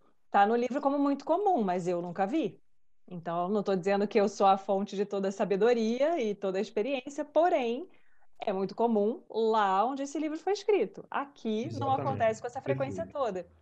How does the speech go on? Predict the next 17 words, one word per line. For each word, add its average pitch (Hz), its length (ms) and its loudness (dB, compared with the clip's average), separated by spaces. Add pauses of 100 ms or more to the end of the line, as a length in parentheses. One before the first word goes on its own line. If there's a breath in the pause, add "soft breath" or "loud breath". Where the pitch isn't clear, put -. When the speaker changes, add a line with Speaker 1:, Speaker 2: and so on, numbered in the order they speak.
(160)
Speaker 1:
Então, 202 280 -6
es-, 233 220 -4
essas 226 360 -4
nuances 220 720 -4
<clears throat> - 200 -2
também 233 320 -4
são 302 220 -12
parte 208 320 -4 (140)
da 185 120 -2
função 233 560 -4
do 226 100 -2
professor, 180 640 -8 (200)
né? 185 440 -8
Dar 175 360 -2
essa 208 280 -4
direcionada, 226 680 -2
porque 302 480 -2